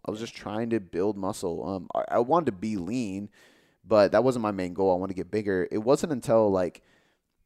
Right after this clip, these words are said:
Speaker 1: I started thinking about starting an online business that I was like, "I should probably be lean pretty consistently because I gotta look the part."
Speaker 2: Yeah,
Speaker 1: <laughs> So
Speaker 2: for sure.
Speaker 1: I started cutting more,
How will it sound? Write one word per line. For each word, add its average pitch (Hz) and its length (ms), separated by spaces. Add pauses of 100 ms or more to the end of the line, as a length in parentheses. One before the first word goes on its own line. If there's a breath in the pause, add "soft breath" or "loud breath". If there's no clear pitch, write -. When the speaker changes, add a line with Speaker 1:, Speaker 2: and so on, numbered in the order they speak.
(120)
Speaker 1:
I 107 140
started 107 500
thinking 113 220
about 95 200
starting 104 280
an 90 80
online 87 260
business 92 380
that 98 120
I 92 60
was 87 140
like, 85 240 (440)
"I 104 220
should - 320
probably 92 600 (140)
be 90 220
lean 92 640
pretty 98 200
consistently 107 760
because 87 880 (640)
I 92 80
gotta 78 120
look 82 140
the - 60
part." - 260 (180)
Speaker 2:
Yeah, - 280
Speaker 1:
<laughs> - 80
So 143 320
Speaker 2:
for - 100
sure. - 260
Speaker 1:
I 120 120
started 113 340
cutting 104 380
more, 95 360